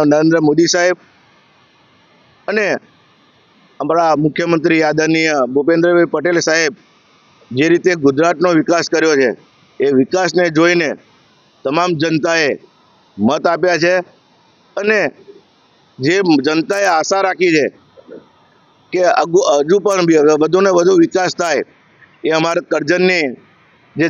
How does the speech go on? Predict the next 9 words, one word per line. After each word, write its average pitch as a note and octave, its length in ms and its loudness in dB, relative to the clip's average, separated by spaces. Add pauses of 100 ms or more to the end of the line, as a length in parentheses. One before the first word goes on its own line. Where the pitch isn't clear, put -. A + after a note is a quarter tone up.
જનતાએ F3 360 0 (160)
જે F3 160 4
કંઈક F#3 160 -2 (180)
વિચાર્યું F3+ 420 0
છે, E3 80 4 (120)
એ - 100 4
બધું D#3+ 280 2
જ - 120 -16
કામ F3 200 -2